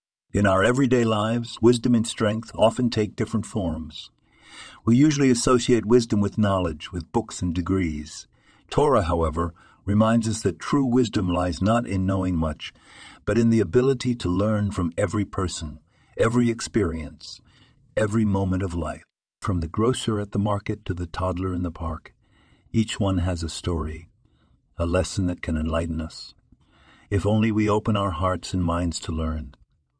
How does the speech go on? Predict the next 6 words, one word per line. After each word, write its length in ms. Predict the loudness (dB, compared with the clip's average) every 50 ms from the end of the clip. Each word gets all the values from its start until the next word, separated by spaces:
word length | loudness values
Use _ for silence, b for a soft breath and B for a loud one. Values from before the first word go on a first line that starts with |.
| _ _ _ _ _ _ _ _ _ _ _ _
Strength, 480 | -16 -10 -4 -2 -2 0 -2 -4 -6 -6
too, 380 | -2 0 0 0 -2 -4 -8 -14 B B B B B B B B B B B B B B
is 180 | -2 0 2 2
more 280 | 4 4 4 4 2
than 200 | 2 2 2 2
raw 540 | 2 2 0 0 0 0 0 0 -2 -4 -8